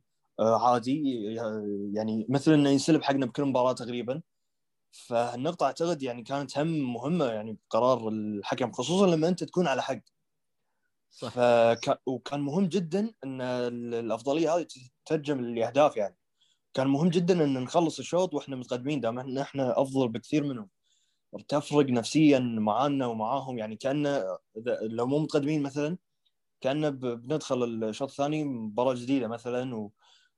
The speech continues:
Speaker 1: وممكن روجرز يعني يتصرف بالمباراة عكس لما يدخل كأنه خسران. فكانت نقطة مهمة صراحة، ولقطة مهمة و-،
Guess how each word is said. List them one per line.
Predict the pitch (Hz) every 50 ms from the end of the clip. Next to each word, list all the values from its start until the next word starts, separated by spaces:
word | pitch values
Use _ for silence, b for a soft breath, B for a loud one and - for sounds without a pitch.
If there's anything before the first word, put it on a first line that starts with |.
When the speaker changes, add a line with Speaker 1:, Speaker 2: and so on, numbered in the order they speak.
| _ -
Speaker 1:
وممكن | - 120 123 - 139
روجرز | 123 127 131 123 127 123 113 117 113
يعني | 113 110 113 113
يتصرف | 113 110 - 131 123 123 131 117 117
بالمباراة | 120 123 117 117 117 117 117 113 110 110 110 110 110 110 120 123 120
عكس | 113 131 135 - -
لما | 123 123 120
يدخل | 127 123 - - 131 135 135 117 -
كأنه | 120 117 123 117
خسران. | 107 - 113 - - 127 110 101 92 90 85 _ _ _ _ _ _ _ _ _ _ _ _ -
فكانت | - - - - 113 110 113 110 110 107 107 107 107 107 104 104 104 101 - - - 120 123 120 - -
نقطة | 151 139 - - 135
مهمة | 123 113 117 147 170 156 135
صراحة، | 117 - 120 131 143 139 - 147
ولقطة | 135 123 113 107 107 113 131 135 - - 139 135 123 113
مهمة | 110 113 113 123 147 156 151 143 151
و-، | 156 147 135 120